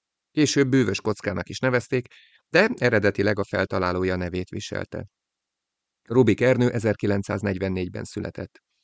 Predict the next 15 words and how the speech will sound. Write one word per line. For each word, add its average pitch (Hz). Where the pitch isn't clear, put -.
Édesapja 131
vitorlázó 98
repülőmérnök 92
volt. -
Mai 139
szóhasználattal 107
nem 104
véletlen, 98
hogy 98
a 90
kockaság 101
benne 110
volt 101
a 101
génjeiben. 90